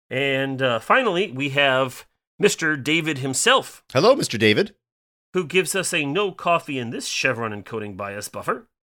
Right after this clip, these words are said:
Speaker 2: Well.
Speaker 1: That's, that's a really disappointing bias buffer.
Speaker 2: I, I
Speaker 1: Uh,
Speaker 2: agree.
Speaker 1: uh, are the Janai good,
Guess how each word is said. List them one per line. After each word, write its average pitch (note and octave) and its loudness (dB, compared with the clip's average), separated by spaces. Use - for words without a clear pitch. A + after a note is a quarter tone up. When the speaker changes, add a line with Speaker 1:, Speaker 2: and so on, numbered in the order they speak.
Speaker 2:
Well. G#2+ 2
Speaker 1:
That's, C3+ -2
that's D3+ 4
a G#2+ -4
really A#2 -4
disappointing A2+ -8
bias A2+ -4
buffer. F#2 -14
Speaker 2:
I, G#2 0
I F#2 -2
Speaker 1:
Uh, G2 -16
Speaker 2:
agree. D2+ -6
Speaker 1:
uh, B2 4
are G3 4
the F#3 0
Janai D#3 -2
good, F3 -8